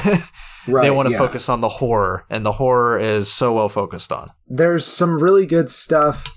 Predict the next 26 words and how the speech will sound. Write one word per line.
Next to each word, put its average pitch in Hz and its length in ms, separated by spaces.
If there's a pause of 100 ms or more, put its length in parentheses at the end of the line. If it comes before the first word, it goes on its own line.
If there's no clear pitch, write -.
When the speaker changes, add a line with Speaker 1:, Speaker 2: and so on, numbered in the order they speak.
(200)
Speaker 2:
Uh, 123 380
like, 127 500
so 170 260
first 202 400
off, 147 280
the 135 100
first 190 380
<laughs> - 20
thing 135 360 (320)
that 135 180
the 139 80
parents 131 560
find 107 640 (680)
is 123 680
that 110 580
they 123 160
have 120 300
a 120 100
boarded 127 500
up 120 180
cellar. - 640 (560)
And 120 360
Speaker 1:
Oh, 131 140
yeah. 101 280 (140)
Speaker 2:
yeah, 127 400
the, 110 180